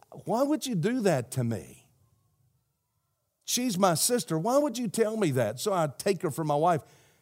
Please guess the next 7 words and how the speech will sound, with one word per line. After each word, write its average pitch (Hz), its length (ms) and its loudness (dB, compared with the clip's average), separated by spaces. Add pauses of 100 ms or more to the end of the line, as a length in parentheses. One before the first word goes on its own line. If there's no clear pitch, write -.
(140)
Now 160 240 6
then, 107 400 -2 (180)
here's 247 380 0
your 247 140 -2
wife. 131 640 -2 (340)
Take 240 380 2
her, 135 440 0